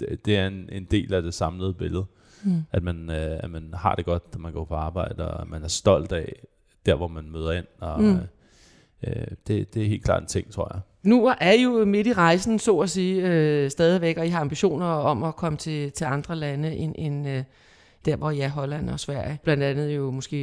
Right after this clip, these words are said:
Speaker 2: øh, Tyskland, øh, og Norge. Bare sådan, når du lige, øh, i den periode, som I allerede har eksisteret, er der ting, hvor du, hvor, som du ville have gjort anderledes allerede nu?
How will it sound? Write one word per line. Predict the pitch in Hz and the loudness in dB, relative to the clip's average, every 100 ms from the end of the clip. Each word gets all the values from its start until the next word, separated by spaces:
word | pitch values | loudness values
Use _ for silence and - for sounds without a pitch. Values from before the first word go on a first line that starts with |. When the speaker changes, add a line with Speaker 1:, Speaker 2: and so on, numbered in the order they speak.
| 131 | -4
Speaker 2:
øh, | 127 | -6
Tyskland, | - 143 - 160 - 151 143 147 - | -8 -10 -8 -8 -6 -6 -6 -8 -8
øh, | 107 - | -8 -4
og | 139 | -2
Norge. | 135 127 156 - - - - - | 0 -2 -6 -12 -20 -20 -2 4
Bare | 190 233 | 6 6
sådan, | 247 233 | 6 4
når | 214 202 | 4 6
du | 202 | 6
lige, | 214 254 277 - - | 8 8 6 2 -4
øh, | - | -4
i | 214 | 2
den | 262 - | 2 4
periode, | 196 208 175 190 240 | 4 6 6 6 4
som | 233 196 | 4 4
I | |
allerede | 160 180 180 | 4 4 0
har | 160 233 - | 2 2 2
eksisteret, | 180 160 - 139 | -2 -4 0 2
er | 117 | 2
der | |
ting, | 160 - 302 - _ | 2 2 2 -2 _
hvor | 185 190 | 2 4
du, | 185 160 107 | 6 4 2
hvor, | 98 175 151 | 0 -2 -2
som | - 180 | -2 -2
du | 180 | 0
ville | 175 | 2
have | 160 | 2
gjort | 156 151 | 0 -2
anderledes | 147 202 254 196 - | -2 -2 -2 -2 -4
allerede | - 165 180 160 | -4 -2 -2 -2
nu? | 196 | -2